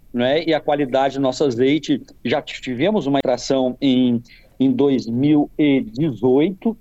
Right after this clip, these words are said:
né? Extraímos o primeiro azeite, que deu um ótimo padrão, depois extraímos em dois mil e vinte e um, agora estamos extraindo, acompanhando a evolução, e a gente tem tudo pra consolidar o Espírito Santo, não com grande quantidade, né? Mas nós já temos aí trezentos hectares plantados, isso é uma área razoável,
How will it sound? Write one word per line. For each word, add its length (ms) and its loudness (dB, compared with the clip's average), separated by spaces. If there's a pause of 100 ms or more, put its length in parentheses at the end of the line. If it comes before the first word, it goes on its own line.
(180)
né? 320 0
Extraímos 460 0
o 40 -14
primeiro 280 0
azeite, 400 0
que 80 -8
deu 160 2
um 240 -2
ótimo 320 -2
padrão, 440 -2
depois 260 -2
extraímos 280 -2
em 40 -6
dois 120 0
mil 80 0
e 60 -2
vinte 240 -6
e 40 0
um, 320 0 (300)
agora 260 0
estamos 340 -4
extraindo, 360 -4
acompanhando 600 0
a 20 2
evolução, 580 0 (240)
e 360 2
a 80 2
gente 240 -6
tem 180 0
tudo 400 0
pra 160 -2
consolidar 540 0
o 40 -2
Espírito 340 -4
Santo, 300 0 (320)
não 300 2
com 240 -4
grande 300 0
quantidade, 680 0 (360)
né? 280 0
Mas 200 0
nós 120 2
já 120 0
temos 400 2
aí 100 0
trezentos 540 -2
hectares 440 -4
plantados, 520 -2
isso 80 -4
é 40 0
uma 120 0
área 180 0
razoável, 760 0